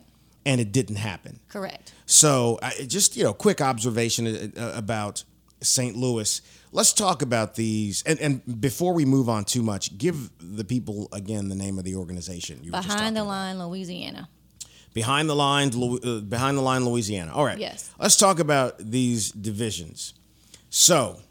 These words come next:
Speaker 1: since last year, everybody and their mother has an opinion about cops and the hood.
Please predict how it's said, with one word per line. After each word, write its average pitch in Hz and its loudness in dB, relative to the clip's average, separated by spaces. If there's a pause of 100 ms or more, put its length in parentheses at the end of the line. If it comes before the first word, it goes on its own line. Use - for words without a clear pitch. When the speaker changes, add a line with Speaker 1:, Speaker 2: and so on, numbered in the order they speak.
(960)
Speaker 1:
since - 6
last 139 2
year, 92 -6 (1080)
everybody 143 4
and 113 2
their 113 2
mother 110 0 (540)
has 113 -4
an 113 -4
opinion 95 -6 (540)
about 95 -6 (840)
cops - -2 (720)
and 107 -2
the 104 0
hood. 95 -6